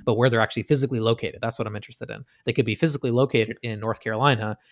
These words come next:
and they're likely to come to Myrtle Beach. That's a common thing that happens.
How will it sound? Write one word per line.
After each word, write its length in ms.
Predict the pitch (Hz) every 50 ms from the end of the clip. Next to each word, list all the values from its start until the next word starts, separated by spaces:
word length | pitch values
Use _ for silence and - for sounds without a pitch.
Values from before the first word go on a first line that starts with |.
| _
and 120 | - 123 113
they're 100 | 117 113
likely 300 | 113 123 123 - 123 117
to 120 | - 135
come 220 | 120 - 185 160 123
to 120 | 113 - 113
Myrtle 200 | 110 113 110 113
Beach. 300 | 127 123 - - - -
That's 220 | 104 104 - -
a 40 | - -
common 280 | - 120 117 107 107
thing 160 | - 113 107 110
that 100 | 107 -
happens. 480 | - 120 113 - - - - - -